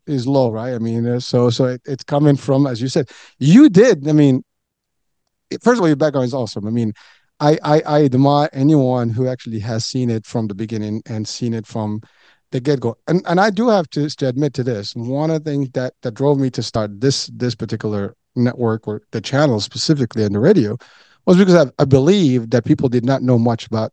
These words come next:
the system or the healthcare in general. We know about it, but we don't know how it's administered. And literally, that's what it says on our commercial, you know,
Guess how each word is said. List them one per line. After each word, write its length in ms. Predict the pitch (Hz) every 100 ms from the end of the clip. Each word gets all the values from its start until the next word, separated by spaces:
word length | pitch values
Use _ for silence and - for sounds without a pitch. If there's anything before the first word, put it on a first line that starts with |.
| _
the 160 | 110 104
system 520 | - 156 - 127 113
or 60 |
the 80 | 110
healthcare 360 | 104 135 123 117
in 100 | 104
general. 300 | 117 101 87 _ - - - _ -
We 160 | 214
know 260 | 226 233 254
about 280 | 233 233 233
it, 160 | 226
but 100 | 156
we 120 | 180 180
don't 200 | 170 160
know 220 | 143 131
how 320 | - - 151
it's 120 | 131 120
administered. 600 | 123 113 117 - 117 117
And 120 | 135
literally, 420 | 151 170 202 127
that's 220 | 139 135
what 180 | 127 127
it 120 | 117
says 280 | - 127 117
on 100 | 117
our 300 | 113 107 107
commercial, 640 | - 139 226 - 113 120 127
you 120 | 120
know, 180 | 104